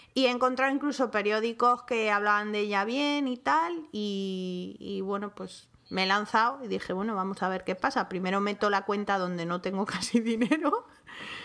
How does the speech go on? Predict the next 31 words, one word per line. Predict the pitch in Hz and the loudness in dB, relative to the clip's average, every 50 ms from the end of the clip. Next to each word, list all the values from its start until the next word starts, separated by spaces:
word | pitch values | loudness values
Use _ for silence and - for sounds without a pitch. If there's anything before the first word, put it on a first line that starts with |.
| - - 254 - | -12 -12 -12 -8
<laughs> | - - - - - 220 - 320 320 - - - 359 349 - - | -8 -6 -6 -6 -6 -6 -6 -6 -6 -2 0 0 0 0 2 2
por | - 339 294 | 4 4 4
si | - - 214 | 4 2 0
acaso. | 208 202 - 262 294 302 - 294 294 349 - - - - - - - - - - - - | 2 0 0 0 0 0 -2 -4 -4 -4 -6 -14 -20 -18 -16 -16 -14 -14 -14 -12 -4 0
No, | 262 302 320 | 2 4 4
de | 285 285 | 4 2
hecho, | 294 294 359 370 | 2 2 2 2
lo | 339 302 | 2 2
primero | 269 262 262 277 294 311 311 | 0 0 2 2 4 2 2
que | 320 311 | 2 2
metí | 302 302 - 311 302 | 2 2 2 0 2
fue | 302 302 285 | 2 2 2
la | 262 | 2
American | 254 254 262 269 269 262 262 262 | 2 2 0 0 0 2 2 0
Express, | 254 247 - - 269 285 285 - | 0 -2 0 0 0 0 0 0
porque | 262 226 220 214 | 0 0 0 0
como | 202 202 202 196 196 | 0 0 0 0 0
tiene | - 233 240 262 247 | 0 0 0 0 0
seguros | - 277 240 240 247 269 277 254 247 247 233 | 0 0 0 2 2 0 2 2 2 2 2
y | 240 233 | 0 0
movidas | 233 233 233 240 247 240 226 233 214 | 0 0 0 2 2 0 0 0 -2
de | 254 | -2
esas, | 262 - 277 226 - - | -2 0 0 -2 -2 -2
que | - 202 | -4 -4
es | 196 196 | -4 -4
como | - - 220 220 220 | -4 -4 -2 -2 -2
más | 220 220 220 220 214 214 214 214 214 214 208 - - - | -2 -2 -2 0 0 0 0 -2 -2 -4 -6 -8 -12 -8
difícil | 196 208 220 - - 226 214 - 208 208 | -4 -4 -4 -2 -2 -4 -2 -4 -4 -4
que | - 202 | -4 -6
te | 196 - 208 | -4 -4 -4
roben. | 202 226 240 240 220 220 254 | -2 -2 -2 -2 -2 -4 -6